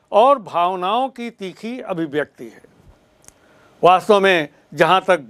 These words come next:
भाषा का प्रश्न है, आपकी भाषा परमार जी शुद्ध हिंदी व छत्तीसगढ़ी है। आपकी रचनाओं में हिंदी के अतिरिक्त उर्दू, फारसी, अंग्रेजी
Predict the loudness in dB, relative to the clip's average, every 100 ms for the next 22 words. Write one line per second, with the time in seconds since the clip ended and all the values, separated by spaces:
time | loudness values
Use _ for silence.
0 | -8 -2 0 0 -2 -4 -6 -8 -8 -6
1 | -4 -6 -10 _ _ _ _ _ _ _
2 | 2 2 2 -2 0 2 2 2 0 0
3 | -2 0 0 0 -6 -8 -10 -4 -2 -2
4 | -2 -4 -8 -10 _ _ _ _ _ _
5 | 2 4 4 0 -6 -2 -2 0 -2 -4
6 | -2 -2 -2 -8 -14 -20 -20 _ _ -20
7 | _ _ _ _ 2 4 4 2 4 4
8 | 4 2 2 2 2 0 0 -4 0 0
9 | 2 2 0 -2 -20 -20 _ _ _ _
10 | _ _ _ _ 2 2 2 -2 -6 -8
11 | -16 _ _ _ 0 2 2 0 -6 -6
12 | -8 -12 _ _ 0 2 4 4 2 -2